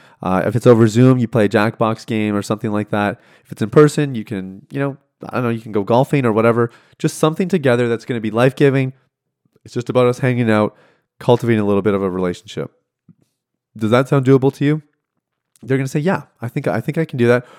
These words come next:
Or they're gonna say, "You know what? That might be a little bit much for me." Um, and at which point you say, "Okay, no problem. But if you can do the first part, that's great.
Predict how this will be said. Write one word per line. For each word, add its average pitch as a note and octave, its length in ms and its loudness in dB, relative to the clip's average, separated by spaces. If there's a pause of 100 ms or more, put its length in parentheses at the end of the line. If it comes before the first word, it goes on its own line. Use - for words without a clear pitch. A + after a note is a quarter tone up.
(140)
Or F3 140 6
they're F#3 140 6
gonna F3 120 2
say, E3 120 0
"You D#3 100 0
know F3 80 2
what? E3+ 140 -2
That D3 180 2
might E3+ 160 0
be G3+ 80 2
a F3+ 60 4
little D3+ 160 6
bit C3 140 4
much A#2 220 0
for C3+ 80 -8
me." C3+ 240 -2 (440)
Um, G#2 480 0 (240)
and B2+ 180 2
at B2 140 4
which B2+ 160 0
point C#3 140 -2
you C#3 60 -2
say, C3 140 0
"Okay, F3 220 0
no F3+ 100 -2
problem. C#3 360 -2
But B2+ 100 -2
if A#2+ 80 -2
you C#3+ 100 -2
can D#3+ 100 -4
do E3+ 80 0
the D#3 80 2
first C#3+ 280 -2
part, A#2 160 -4
that's A2+ 180 -6
great. A#2+ 320 -2